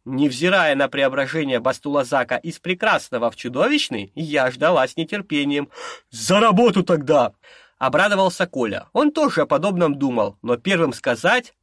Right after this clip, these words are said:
как вставляет молочник, право стеснялся. Молодые не могли нарадоваться проделанной работе. Окна надежно защищены решетками,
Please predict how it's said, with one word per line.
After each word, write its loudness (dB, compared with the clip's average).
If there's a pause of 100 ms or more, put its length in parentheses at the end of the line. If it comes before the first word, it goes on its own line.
как -4
вставляет 2
молочник, -2 (180)
право 2
стеснялся. -12 (720)
Молодые 2
не 2
могли 0
нарадоваться 2
проделанной 2
работе. -2 (180)
Окна 2
надежно 0
защищены -4
решетками, -4